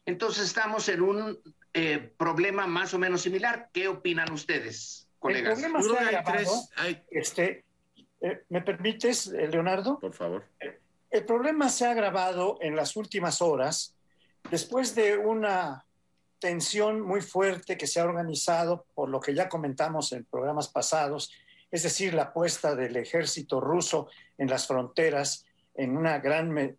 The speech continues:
Speaker 2: proporción, ciento treinta mil soldados,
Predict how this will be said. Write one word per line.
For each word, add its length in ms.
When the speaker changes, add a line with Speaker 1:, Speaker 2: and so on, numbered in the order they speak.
Speaker 2:
proporción, 800
ciento 400
treinta 340
mil 180
soldados, 760